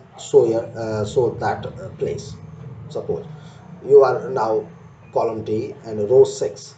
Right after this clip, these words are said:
but it will display D six. If you are on other portion, it will display, uh, either, uh, it may, uh, display E six, E eleven,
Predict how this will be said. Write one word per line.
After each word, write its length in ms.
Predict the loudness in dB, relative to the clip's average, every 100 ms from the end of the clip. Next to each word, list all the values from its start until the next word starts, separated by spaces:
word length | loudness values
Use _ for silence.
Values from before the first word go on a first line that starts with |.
| -20 -16
but 160 | -16 -10 -10
it 160 | 0
will 240 | 2 2 0
display 480 | -6 0 2 2 -2 -6
D 100 | -6
six. 460 | -6 -14 -20 -20 _ _ _ _ _ _ _ _ -16 -2
If 140 | 0
you 140 | 6 6
are 180 | 6 -2
on 300 | -4 -4 -8 -16 -20 -20 -10
other 160 | 0 4
portion, 420 | 4 4 0 -10 -14 -20 _ _ _ -14
it 120 | -4
will 180 | -2 -2
display, 480 | -6 -8 -4 -4 -4 -10 -20 _ -8
uh, 380 | -8 -6 -10 -14 -20 -18 -8
either, 420 | -2 -2 -2 -4
uh, 240 | -6 -6 -6 -6 -6 -8 -10
it 120 | -10
may, 200 | -6 -6
uh, 720 | -6 -4 0 2 2 2 0
display 460 | -4 -8 -6 -6 -6 -8
E 100 | -8
six, 480 | 0 0 0 -12 -20 -20 _
E 140 | 0 2
eleven, 540 | 2 0 -4 -8